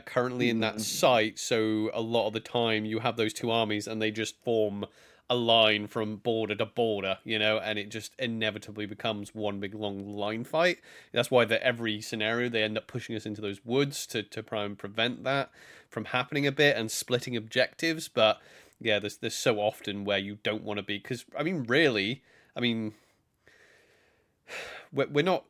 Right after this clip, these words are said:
Speaker 1: uh, D-, Dawn tend to fight in lines, but we're not really line fighters either. You know, we're, we're very
Speaker 2: No.
Speaker 1: much, we're more like a cavalry. We're, we're supposed to be, we're supposed to be, uh,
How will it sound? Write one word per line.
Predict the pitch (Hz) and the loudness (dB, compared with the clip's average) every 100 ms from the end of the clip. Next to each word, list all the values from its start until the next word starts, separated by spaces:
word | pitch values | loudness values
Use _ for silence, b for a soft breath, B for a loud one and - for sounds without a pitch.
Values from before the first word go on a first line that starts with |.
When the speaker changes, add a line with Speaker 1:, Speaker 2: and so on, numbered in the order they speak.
| - | -8
Speaker 1:
uh, | 156 - - | -8 -8 -12
D-, | 135 165 | -4 -4
Dawn | 139 165 190 165 | 4 6 6 4
tend | - 165 | 2 0
to | 143 | 2
fight | 147 156 | 4 4
in | 151 | 4
lines, | 160 180 180 | 2 2 0
but | 135 | -2
we're | 131 | -2
not | 127 | 0
really | 117 135 | 0 0
line | 117 120 117 | 2 2 2
fighters | 113 101 95 | 0 0 -2
either. | 113 113 92 | -2 -2 -4
You | - 110 | -4 -2
know, | 113 | 0
we're, | 110 110 | 2 0
we're | 110 113 | 0 -2
very | 107 113 107 | 0 2 2
Speaker 2:
No. | |
Speaker 1:
much, | 104 104 - | 0 -4 -4
we're | 113 | -4
more | 113 120 | 0 0
like | 110 104 | 2 0
a | - | -4
cavalry. | - 123 110 98 | -4 -2 -2 -4
We're, | 98 107 | 0 0
we're | 117 110 | 0 -4
supposed | - 117 110 - | 0 -2 -2 -6
to | |
be, | 107 104 101 b b b | -6 -6 -6 b b b
we're | - | -6
supposed | 120 123 117 | -2 -2 -2
to | |
be, | 113 107 117 - | -4 -4 -6 -6
uh, | 135 | -6